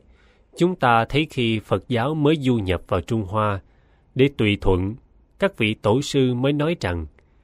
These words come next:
việc bói toán, cúng sao giải hạn của Lão giáo là nhất, và tam cương ngũ thường của Khổng giáo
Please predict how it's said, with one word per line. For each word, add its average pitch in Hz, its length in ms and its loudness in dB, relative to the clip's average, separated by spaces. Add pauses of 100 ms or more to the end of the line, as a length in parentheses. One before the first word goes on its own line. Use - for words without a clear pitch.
(300)
việc 117 260 -2
bói 147 200 2
toán, 170 420 -2 (280)
cúng 185 200 2
sao 120 280 -2
giải 92 280 0
hạn 92 360 -2
của - 140 -4
Lão 101 200 2
giáo 127 400 -4 (480)
là 95 160 0
nhất, 131 280 0 (840)
và 120 140 4
tam 156 320 -2
cương 160 320 4
ngũ 113 340 2
thường 95 280 0
của 139 120 0
Khổng 117 300 0
giáo 143 340 -2